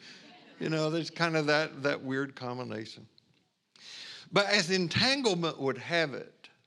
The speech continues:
just this week, I got an essay written by Jackie Lewis, who's gonna be with us in this next fall, and it's on this very subject that I'm trying to talk to you about.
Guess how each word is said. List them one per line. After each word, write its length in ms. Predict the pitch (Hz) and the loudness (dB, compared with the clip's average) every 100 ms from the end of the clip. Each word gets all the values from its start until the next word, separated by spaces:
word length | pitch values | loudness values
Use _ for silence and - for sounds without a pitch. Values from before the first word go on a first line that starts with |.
| _ _ _ _ - - - - | _ _ _ _ -20 -18 -18 0
just 320 | 151 220 - | 2 2 0
this 200 | 220 190 | 0 0
week, 440 | 131 139 123 - - | 0 0 0 -4 0
I 180 | 190 | 0
got 240 | 190 175 160 | 2 0 2
an 160 | 151 | -2
essay 520 | 139 156 160 147 120 117 | 2 0 2 0 0 0
written 400 | 127 147 147 156 | -2 -4 -4 -4
by 160 | 123 | -4
Jackie 440 | 113 139 156 156 160 | -2 0 -2 -4 -6
Lewis, 640 | 131 123 - - - - _ _ _ _ - - - - - _ | -2 -4 -4 -10 -14 -16 _ _ _ _ -20 -20 -20 -20 -20 _
who's 240 | - 156 143 | -2 0 0
gonna 160 | 139 | -2
be 100 | 139 | 0
with 260 | 139 185 151 | 2 2 2
us 220 | 131 - | -2 -2
in 200 | 135 127 | -4 -4
this 200 | 120 - | -6 -4
next 220 | 131 - | -6 -6
fall, 440 | - 143 117 113 - | 0 2 2 -2 -6
and 160 | 156 160 | -6 -6
it's 160 | 156 | -6
on 200 | 180 208 | -4 -2
this 200 | 185 151 | -2 -4
very 320 | 156 170 185 | -4 -2 -2
subject 600 | 180 - 175 151 120 - - | -4 -4 -4 -4 -12 -10 -6
that 140 | 127 | -4
I'm 180 | 127 127 | -4 -4
trying 340 | - 143 139 | -4 -4 -4
to 80 | 135 | -6
talk 360 | 120 147 151 - | 0 0 0 -6
to 80 | 110 | -10
you 140 | 107 | -10
about. 340 | 107 - - | -10 -14 -16